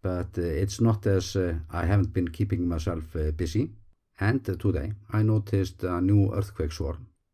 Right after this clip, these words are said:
just about where I was, uh, flying around with a drone just few days ago, or at the westernmost part of the peninsula. And this is how that piece of land, uh, looks from distance.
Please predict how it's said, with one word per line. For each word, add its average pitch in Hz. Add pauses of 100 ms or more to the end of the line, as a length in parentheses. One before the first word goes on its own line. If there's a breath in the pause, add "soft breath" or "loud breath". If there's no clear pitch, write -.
just -
about 101
where 92
I 85
was, 80
uh, 82
flying 90
around 78
with 95
a 82
drone 85
just 82
few 92
days 82
ago, 80 (320)
or 90
at 98
the 95
westernmost 101
part -
of 92
the 85
peninsula. 85 (280)
And 85
this 110
is 117
how 104
that 101
piece 92
of 80
land, 85
uh, 87
looks 78
from -
distance. -